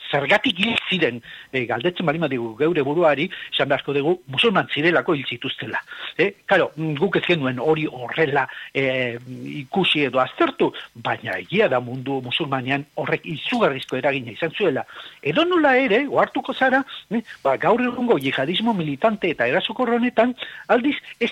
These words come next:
dela ja inoiz ere bosniar musulman bat agertzen, baizik eta hartzen zaizkigula ekintzaile, bueno, iparrafrikarrak edo etorki ifa-, iparrafrikarrekoak, europartuak, baino, eh, eh, esan genezake, kulturalki iparrafrikarrak,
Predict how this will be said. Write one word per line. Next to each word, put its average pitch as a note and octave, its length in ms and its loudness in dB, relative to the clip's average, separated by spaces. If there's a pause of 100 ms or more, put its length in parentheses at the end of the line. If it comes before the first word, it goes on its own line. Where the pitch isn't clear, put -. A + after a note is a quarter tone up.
dela E4+ 200 6
ja F#3+ 160 4
inoiz F#3 360 2
ere F3+ 160 4
bosniar F#3 520 2
musulman D#3+ 460 0
bat D#3+ 320 4
agertzen, F#3+ 480 0 (220)
baizik - 340 -2
eta A#3 340 0
hartzen F#3 280 -8
zaizkigula B3 540 -2 (180)
ekintzaile, G#3+ 600 -2 (480)
bueno, G3+ 300 0 (480)
iparrafrikarrak F#3 800 2
edo C#3+ 180 2
etorki F3 460 0 (160)
ifa-, A3+ 240 0
iparrafrikarrekoak, E3 960 0 (320)
europartuak, F3 800 0
baino, D#3+ 320 2 (260)
eh, C#3+ 220 0
eh, A2+ 240 -6 (260)
esan D3+ 220 -2
genezake, D#3 420 0
kulturalki E3+ 640 0
iparrafrikarrak, D3+ 680 -2